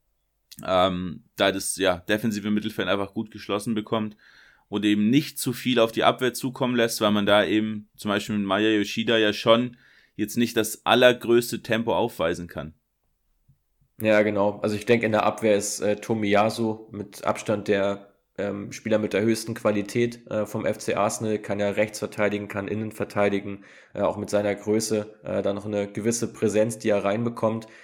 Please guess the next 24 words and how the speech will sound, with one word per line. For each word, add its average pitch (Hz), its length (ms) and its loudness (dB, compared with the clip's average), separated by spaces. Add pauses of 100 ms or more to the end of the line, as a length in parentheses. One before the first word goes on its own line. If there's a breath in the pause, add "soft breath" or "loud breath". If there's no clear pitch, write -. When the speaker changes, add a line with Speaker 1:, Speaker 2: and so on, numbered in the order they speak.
(120 loud breath)
Speaker 2:
Schade 117 300 4
natürlich, 117 260 0
dass 113 220 0
Ko 120 220 0
Itakura 117 500 0
jetzt 117 180 0
so 120 80 2
lange 117 220 4
verletzt 113 460 -2
war, 135 260 -2 (240 loud breath)
äh, 107 120 -2
bei 110 120 4
Gladbach. 117 420 0
Der 107 140 2
ist 104 100 -2
jetzt - 160 -6
ja 107 140 2
rechtzeitig 113 640 -2
wieder 107 320 -2 (200 loud breath)
zurückgekehrt 120 800 -2
und, 104 280 -10
und 101 200 -10
fit 127 240 -6
geworden. 117 540 0